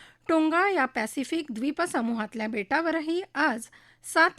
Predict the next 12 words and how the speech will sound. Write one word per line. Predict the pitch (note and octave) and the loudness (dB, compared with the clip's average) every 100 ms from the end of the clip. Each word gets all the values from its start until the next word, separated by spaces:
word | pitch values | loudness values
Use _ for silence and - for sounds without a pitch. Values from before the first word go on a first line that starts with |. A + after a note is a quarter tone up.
| - | -4
पूर्णांक | A#3+ G#3+ G#3+ G#3+ | -2 0 -2 -4
एक | - - C4 B3 | -4 -2 -2 -4
दशांश | A3+ - B3+ F4 - | -6 -2 -2 -4 -4
रिश्टर | A3 - C4+ D4+ D4+ | -4 -4 -4 -6 -4
तीव्रतेचा | G#3 G3+ G3 F#3+ A#3 | -4 -4 -6 -8 -8
भूकंप | G#3 A3+ A3+ A3+ | -8 -6 -4 -4
झाल्याचं | A#3 C#4+ B3 A#3 F4+ G#4 | -4 -2 -4 -4 -6 -4
वृत्त | G3+ - - | -6 -6 -8
आहे. | G3 E3+ G#3+ - _ _ _ _ _ - - _ - | -8 -10 -14 -20 _ _ _ _ _ -20 -20 _ -4
थायलंडमध्ये | D4+ D4 D#4+ F4 E4+ D#4 E4+ | 2 4 4 2 0 0 0
भूकंपग्रस्त | A#3+ A3 G#3+ G#3+ G#3 G#3+ G3+ A3 | -4 -6 -6 -6 -8 -8 -10 -10
भागात | G#3 A3 B3 | -8 -4 -4